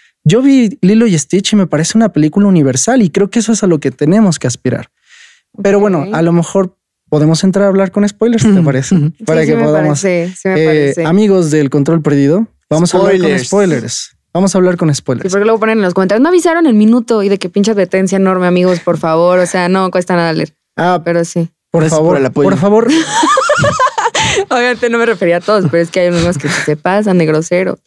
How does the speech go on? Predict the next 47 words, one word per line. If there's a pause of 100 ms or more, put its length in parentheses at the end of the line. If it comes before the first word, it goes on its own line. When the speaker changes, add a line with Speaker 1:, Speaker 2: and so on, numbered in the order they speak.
Speaker 1:
Pero
réplica,
réplica
con
spoilers. (280)
Speaker 2:
Con
spoilers. (360)
Eh, (120)
yo
creo
que
de
las
cosas
que
más
me
gustó
del
live
action
es
lo
que
les
digo,
que
se
siente
actualizada. (380)
Me
encanta
que
si
van
a
tomar
una
historia
que
salió
de
que
hace (120)
bastantes
años
ya,